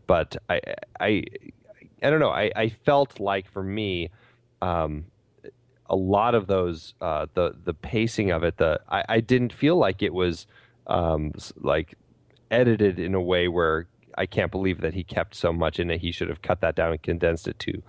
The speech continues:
two hours. That never crossed my mind because I was so involved with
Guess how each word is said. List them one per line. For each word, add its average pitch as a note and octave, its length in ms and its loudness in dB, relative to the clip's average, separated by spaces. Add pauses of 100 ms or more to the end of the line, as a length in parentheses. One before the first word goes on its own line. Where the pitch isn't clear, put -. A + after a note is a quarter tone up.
(360)
two G#2 240 6
hours. E2+ 380 2 (300)
That A#2+ 220 4
never A#2+ 240 4
crossed G#2 320 0
my F2+ 120 0
mind G#2 280 0
because F#2+ 260 -4
I F2+ 100 2
was F2+ 120 -4
so G#2 320 2
involved F2+ 640 0
with D#2+ 220 -6